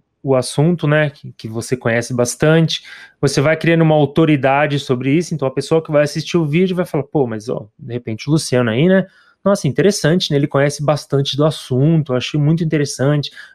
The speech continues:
vai de encontro que eu procuro, ele tem uma história, de repente, parecida comigo, as pessoas vão se identificando,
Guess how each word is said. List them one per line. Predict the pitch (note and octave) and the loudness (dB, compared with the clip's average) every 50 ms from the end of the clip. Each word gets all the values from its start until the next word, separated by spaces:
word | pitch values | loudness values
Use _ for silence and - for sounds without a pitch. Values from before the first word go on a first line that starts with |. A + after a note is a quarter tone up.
| - | -6
vai | B2+ B2 C#3+ D3+ | -2 0 0 2
de | D3 C#3 D#3+ | 2 2 2
encontro | D#3 C#3 - D3 D3 D3 - - | 2 0 0 0 0 0 0 -2
que | - D#3 | -2 -2
eu | C#3 | -2
procuro, | - D3+ D3+ C#3+ - - B2+ C#3 D3+ D#3+ D3+ C#3 | 2 0 0 0 -2 -2 0 2 4 4 4 2
ele | C#3 B2+ | 2 0
tem | B2 C#3+ | 0 0
uma | C3+ C#3 C#3 | 0 0 0
história, | C#3 - D3 C#3 C#3 | 0 0 0 0 2
de | C3+ B2 | 0 0
repente, | B2+ - C#3 C3 - - | -2 0 -2 -4 -2 -2
parecida | - C3 C#3 C3 - - C3 C3+ B2+ | 0 2 2 0 0 -2 -2 -2 -2
comigo, | - - D3 D#3 E3+ F#3+ F#3+ E3 D3+ | 0 0 2 4 4 4 4 4 2
as | - | 2
pessoas | - D3 B2+ - - D#3 C#3 | 0 -4 -4 -2 0 -2 0
vão | C3 C#3 D3+ | 0 -2 -2
se | - - D3+ | -2 -2 -4
identificando, | C#3+ C#3 C#3+ C#3 C#3 - - E3 E3 - F3 F#3 G3+ G#3 G3 F#3+ | -2 -2 -2 -2 -4 -6 -8 -8 -4 -2 0 2 2 2 0 -2